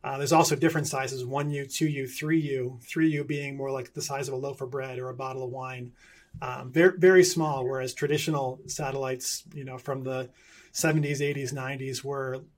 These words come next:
the size of a school bus. Um, so much smaller, you know, mu-, much more modest capabilities.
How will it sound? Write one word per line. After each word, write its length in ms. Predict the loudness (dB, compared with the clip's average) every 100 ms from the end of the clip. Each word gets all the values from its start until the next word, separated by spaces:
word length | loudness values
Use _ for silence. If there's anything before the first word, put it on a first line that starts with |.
| -10
the 60 | -4
size 240 | -2 -4
of 60 | -4
a 60 |
school 280 | -2 0 0
bus. 400 | 0 -6 -8 -10 _ -12
Um, 340 | -10 -12 -16 -14 -12 -10
so 180 | -4
much 200 | 2 4
smaller, 500 | 4 2 2 2 -2 -4 -4
you 120 | -2
know, 80 | 0
mu-, 200 | 0 2
much 200 | 0 2
more 120 | 0
modest 360 | 2 0 0 -4
capabilities. 720 | -6 -4 -4 -4 -4 -6